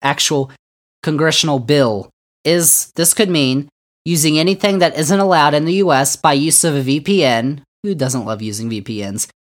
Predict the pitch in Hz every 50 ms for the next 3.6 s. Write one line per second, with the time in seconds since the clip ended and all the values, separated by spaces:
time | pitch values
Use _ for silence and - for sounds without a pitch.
0 | _ _ - - 185 185 165 175 196 185 - - 180 160 147 135 160 160 160 139
1 | - 175 156 175 180 185 175 127 - - - - - - - _ _ _ _ _
2 | - 156 156 156 - - 180 170 156 151 156 - 156 156 151 147 139 - - -
3 | - 240 254 226 160 143 139 151 147 - - -